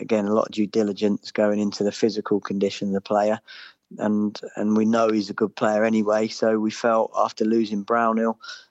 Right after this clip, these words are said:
it was the right thing to do just to add that different quality to our midfield,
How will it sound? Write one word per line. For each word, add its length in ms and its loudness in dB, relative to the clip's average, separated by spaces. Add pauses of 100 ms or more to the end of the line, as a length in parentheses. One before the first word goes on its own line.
(120)
it 60 -6
was 120 -4
the 60 0
right 260 0
thing 220 0
to 120 -6
do 400 0
just 240 -6
to 120 2
add 220 0
that 220 2 (320)
different 400 -2
quality 500 2
to 180 0
our 120 4
midfield, 600 0